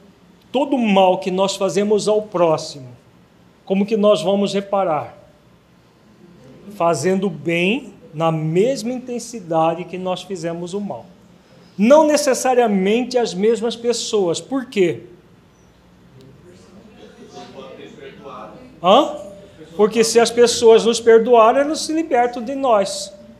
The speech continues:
e seguem o caminho. Às vezes, até a nossa falta serve para que elas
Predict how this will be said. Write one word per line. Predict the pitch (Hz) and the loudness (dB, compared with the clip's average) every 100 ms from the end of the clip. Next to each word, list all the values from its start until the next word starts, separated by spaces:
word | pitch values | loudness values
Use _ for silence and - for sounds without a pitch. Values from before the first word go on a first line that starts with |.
| - | -6
e | 190 | -4
seguem | 190 196 180 202 | 0 0 2 0
o | |
caminho. | 208 254 226 220 208 | 0 -2 0 0 2
Às | 180 | 2
vezes, | 147 190 190 226 226 | 2 0 0 -4 -2
até | 196 185 - 208 | -2 -2 0 2
a | 254 | 2
nossa | 233 214 202 - 175 | 4 2 2 0 0
falta | - - 196 247 - | 0 0 2 2 -2
serve | 185 208 196 196 | -4 0 0 0
para | 196 202 | -4 -4
que | 214 | -2
elas | 208 220 214 - - | -2 -2 -6 -10 -14